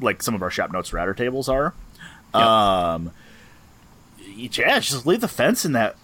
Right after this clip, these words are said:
Speaker 1: furthest most position. That still gives you an eight inch wide jointer, which is bigger than most people's jointers. And you then can just slide that fence into the rabbiting position. Um, I, I think it, I think it makes it much more, um,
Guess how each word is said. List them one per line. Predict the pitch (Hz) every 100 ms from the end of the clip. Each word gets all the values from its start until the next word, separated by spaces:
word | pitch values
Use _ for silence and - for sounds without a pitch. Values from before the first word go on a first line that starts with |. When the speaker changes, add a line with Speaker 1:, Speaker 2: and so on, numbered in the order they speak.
| - -
Speaker 1:
furthest | - 175 175 -
most | 135 -
position. | 98 92 165 - 98 120 160 - - - -
That | 147
still | - 208
gives | 202 185 131
you | 151
an |
eight | 113 143
inch | 143 -
wide | 120 98
jointer, | 117 147 113
which | 101
is | 107 95
bigger | 117 113
than | 98
most | 95 -
people's | 104 -
jointers. | - 80 - 98 127 - - - - - - - - - - -
And | 123 143 123 117 110
you | 127 117
then | 123 113 110
can | - 107 95 -
just | - 110
slide | - 113 107
that | 98 -
fence | 107 92
into | - 104
the | 90
rabbiting | 85 90 85 82
position. | 82 82 92 - - - - -
Um, | 104 92 87 82 85 - -
I, | 117 - - -
I | 127
think | 165 202 139
it, | 104 - -
I | 107
think | 117 156 143
it | 110
makes | 104 -
it | 113 - - - - -
much | 90 110 - -
more, | 107 101 98 90 90 90 - - - -
um, | 95 92 85 82 80 85